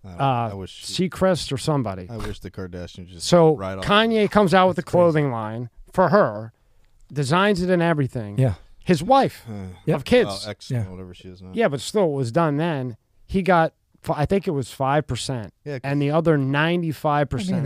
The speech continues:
Speaker 2: went
Speaker 3: that's
Speaker 2: to the
Speaker 1: That's
Speaker 2: company.
Speaker 1: cr-
Speaker 2: And he
Speaker 3: It's his own
Speaker 2: goes,
Speaker 3: fault, though, man. Like,
Speaker 2: "It is,"
Speaker 3: come
Speaker 2: but he loved his wife, so he didn't
Speaker 1: And Kris
Speaker 2: expect that.
Speaker 1: Jenner, that's the
Speaker 2: That,
Speaker 1: answer.
Speaker 2: that's the,
Speaker 1: Kris
Speaker 2: that's
Speaker 1: Jenner.
Speaker 2: the devil
Speaker 1: That's the
Speaker 2: right
Speaker 1: answer.
Speaker 2: there,
Speaker 3: Ha-,
Speaker 2: bro.
Speaker 3: but, you know,
Speaker 2: Whoa.
Speaker 3: and, and I, and I, and I, I guess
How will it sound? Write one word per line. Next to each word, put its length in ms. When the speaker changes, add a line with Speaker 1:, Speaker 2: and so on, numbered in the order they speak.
Speaker 2:
went 180
Speaker 3:
that's 80
Speaker 2:
to 80
the 80
Speaker 1:
That's 140
Speaker 2:
company. 360
Speaker 1:
cr- 80
Speaker 2:
And 120
he 100
Speaker 3:
It's 100
his 80
own 120
Speaker 2:
goes, 100
Speaker 3:
fault, 280
though, 220
man. 340
Like, 180
Speaker 2:
"It 120
is," 160
Speaker 3:
come 40
Speaker 2:
but 100
he 60
loved 280
his 160
wife, 340
so 140
he 60
didn't 180
Speaker 1:
And 80
Kris 200
Speaker 2:
expect 100
that. 60
Speaker 1:
Jenner, 320
that's 240
the 60
Speaker 2:
That, 80
Speaker 1:
answer. 140
Speaker 2:
that's 300
the, 160
Speaker 1:
Kris 220
Speaker 2:
that's 220
Speaker 1:
Jenner. 200
Speaker 2:
the 40
devil 280
Speaker 1:
That's 100
the 60
Speaker 2:
right 140
Speaker 1:
answer. 120
Speaker 2:
there, 100
Speaker 3:
Ha-, 60
Speaker 2:
bro. 100
Speaker 3:
but, 220
you 100
know, 160
Speaker 2:
Whoa. 80
Speaker 3:
and, 240
and 120
I, 200
and 140
I, 120
and 180
I, 320
I 120
guess 360